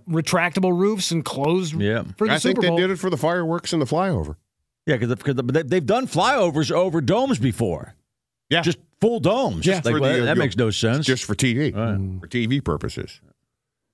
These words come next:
Speaker 3: And according to my reports, it was unusually windy in Phoenix over the weekend.
Speaker 2: And it's
Speaker 3: I
Speaker 2: never
Speaker 3: watched
Speaker 2: windy there.
Speaker 1: Oh, the
Speaker 3: I
Speaker 1: golf tournament. It, it looked like it was
Speaker 3: Right.
Speaker 1: quite windy.
Speaker 3: I watched a little bit. Actually, I watched a lot of that golf tournament.
Speaker 2: And it's not windy there in Phoenix.
Speaker 3: Generally not.
Speaker 2: Not at all,
Speaker 3: You know,
Speaker 2: really.
Speaker 3: not
Speaker 2: Yeah.
Speaker 3: compared to here.
Speaker 1: But it was
Speaker 2: No.
Speaker 1: like, it was like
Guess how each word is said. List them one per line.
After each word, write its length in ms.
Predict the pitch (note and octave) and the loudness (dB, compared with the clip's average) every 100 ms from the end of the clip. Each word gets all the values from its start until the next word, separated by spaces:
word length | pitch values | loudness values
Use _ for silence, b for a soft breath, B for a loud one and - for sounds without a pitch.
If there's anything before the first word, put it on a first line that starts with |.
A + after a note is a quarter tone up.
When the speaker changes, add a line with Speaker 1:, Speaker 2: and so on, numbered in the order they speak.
| _ - | _ -4
Speaker 3:
And 120 | G#2 | -4
according 280 | D3+ D3+ A#2 | -2 -2 0
to 40 | |
my 100 | C#3+ | 0
reports, 460 | D3 G#2+ F#2+ E2+ - | 0 -2 -2 -2 -2
it 120 | - | -2
was 280 | D#2 D2 - | -2 -2 -2
unusually 720 | - G3+ E3 C4 F#3 G3 F#3 C3 | -2 0 0 0 0 0 0 -2
windy 580 | F2+ D#3 D3+ A2+ G#2 | -2 0 0 0 0
in 120 | G2 F#2+ | -2 -2
Phoenix 500 | - B2+ G2 - G2+ | -2 0 0 0 0
over 220 | E2+ D2+ | 0 0
the 80 | C#2+ | 0
weekend. 320 | D2+ - C2+ | -2 -2 -2
Speaker 2:
And 80 | F#2 | 0
it's 80 | |
Speaker 3:
I 40 | F#2+ | 2
Speaker 2:
never 180 | A#2+ G#2+ | 2 2
Speaker 3:
watched 80 | |
Speaker 2:
windy 200 | F#2+ E2 | 0 0
there. 300 | E2 G2 F#2 F2+ | 0 0 0 0
Speaker 1:
Oh, 120 | G3+ | 2
the 60 | G#3 | 2
Speaker 3:
I 40 | |
Speaker 1:
golf 300 | C#3 G#3 A#3+ | 0 0 0
tournament. 340 | F3 D3 C3+ | 0 0 0
It, 160 | C#3 C#3+ | -2 0
it 120 | D#3+ | 0
looked 340 | E3 D#3+ G3+ F#3 | 2 2 0 0
like 160 | C#3 | -2
it 60 | C#3+ | 2
was 80 | C#3+ | 2
Speaker 3:
Right. 180 | A#2 - | 0 -2
Speaker 1:
quite 360 | - F3 G#3+ | 0 0 0
windy. 320 | D#3 C3 A2 G2+ | -2 -4 -4 -2
Speaker 3:
I 80 | G#2+ | 0
watched 380 | G2+ G2+ - | 2 0 -2
a 20 | F2 | -4
little 240 | F#2+ E2 | -2 0
bit. 200 | F2 E2 | -2 -2
Actually, 360 | F2+ A2+ - F#2+ | -2 -4 -4 -2
I 100 | F2+ | 0
watched 320 | F2 F2+ - | 0 -2 -4
a 60 | D2 | -2
lot 220 | F2+ E2 | -2 0
of 60 | D2 | -4
that 160 | C2+ | -6
golf 220 | C#2 C2+ - | -4 -6 -4
tournament. 360 | C#2 B1 B1 - | -6 -8 -6 -4
Speaker 2:
And 60 | |
it's 120 | F#2 | -2
not 180 | A#2 A2+ | -2 -2
windy 260 | G#2+ B2+ F2+ | -2 0 -2
there 320 | D#2 D#2+ D#2+ | -4 -4 -2
in 120 | D#2 | -4
Phoenix. 280 | - E2 D#2 | -4 -4 0
Speaker 3:
Generally 460 | E4 C4+ F3+ C3 G2+ | 0 0 0 0 0
not. 300 | D#2+ F2 G2+ | 0 0 2
Speaker 2:
Not 100 | G2 | 0
at 60 | |
all, 160 | G2 A2 | 0 0
Speaker 3:
You 60 | B2 | 0
know, 40 | |
Speaker 2:
really. 100 | B2 | 2
Speaker 3:
not 160 | C#3+ E3+ | 0 0
Speaker 2:
Yeah. 40 | |
Speaker 3:
compared 380 | - A2+ G#2 E2+ | -4 -2 -2 -2
to 80 | C#2+ | -6
here. 340 | E2 F2 G2 | -2 0 0
Speaker 1:
But 100 | A2+ | 2
it 60 | C#4 | 0
was 120 | B3 | 2
Speaker 2:
No. 60 | E3 | 0
Speaker 1:
like, 100 | C#3+ | 0
it 60 | A#3+ | 0
was 140 | F#3+ | 0
like 220 | D3+ G#2+ | 0 -4